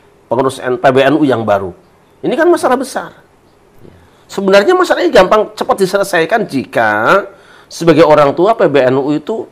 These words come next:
Speaker 1: menyadari bahwa rakyat ini sudah terbagi atau rakyat ini sudah menanti sejak lama, kenapa tidak sejak awal gitu loh.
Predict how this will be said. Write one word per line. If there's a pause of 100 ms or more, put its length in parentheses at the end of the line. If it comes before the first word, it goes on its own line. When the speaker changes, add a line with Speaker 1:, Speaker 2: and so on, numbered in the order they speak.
(1000)
Speaker 1:
menyadari
bahwa
rakyat
ini
sudah
terbagi (520)
atau
rakyat
ini
sudah
menanti
sejak
lama, (320)
kenapa
tidak
sejak
awal
gitu
loh.